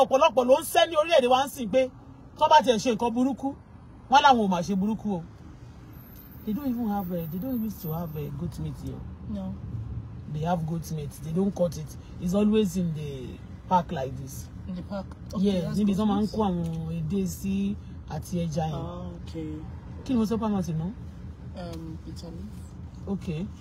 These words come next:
Speaker 1: A ní gbogbo bitter leaf, a ní gbogbo ingredients nínú ilé. We have egusi, we have epo.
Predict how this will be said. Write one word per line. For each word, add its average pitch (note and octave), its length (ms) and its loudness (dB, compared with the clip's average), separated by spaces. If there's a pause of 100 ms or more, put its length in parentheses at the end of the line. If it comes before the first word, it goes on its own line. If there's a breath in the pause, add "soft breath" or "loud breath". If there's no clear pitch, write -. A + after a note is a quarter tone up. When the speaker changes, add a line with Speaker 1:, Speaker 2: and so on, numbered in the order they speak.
(200 loud breath)
Speaker 1:
A G#3+ 100 4
ní B3 120 8
gbogbo G#3 240 4
bitter G3 220 4
leaf, A3 160 0
a F3+ 80 2
ní G3 60 4
gbogbo F3 340 0 (120)
ingredients G3+ 460 0
nínú E3 240 -2
ilé. F3+ 160 -2
We E3 80 0
have F3+ 140 0
egusi, D#3+ 360 -4
we D3+ 60 -6
have D#3+ 140 -6 (200)
epo. D#3 300 -6